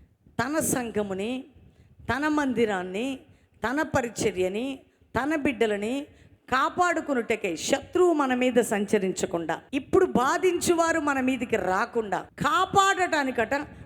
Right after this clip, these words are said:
ఒక దండుపేటని ఏర్పాటు చేయబోతున్నాడట.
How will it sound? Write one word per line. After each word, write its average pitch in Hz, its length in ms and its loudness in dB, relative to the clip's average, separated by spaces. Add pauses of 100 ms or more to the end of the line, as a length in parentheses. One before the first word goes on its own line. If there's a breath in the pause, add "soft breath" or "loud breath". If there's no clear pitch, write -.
(120)
ఒక 190 200 0
దండుపేటని 214 1300 2
ఏర్పాటు 190 500 0 (120)
చేయబోతున్నాడట. 156 720 -2